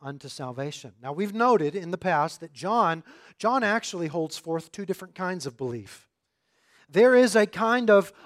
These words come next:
merely cognitive belief that agrees with facts about Jesus,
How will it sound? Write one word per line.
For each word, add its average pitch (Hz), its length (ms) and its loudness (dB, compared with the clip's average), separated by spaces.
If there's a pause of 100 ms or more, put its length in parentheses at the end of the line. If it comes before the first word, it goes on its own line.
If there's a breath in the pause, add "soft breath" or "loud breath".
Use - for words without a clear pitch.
merely 269 540 2
cognitive 240 800 4
belief 143 640 -4 (280 soft breath)
that 175 200 2
agrees 196 540 0
with 170 180 -6
facts 226 540 0
about 147 320 0
Jesus, 131 600 -12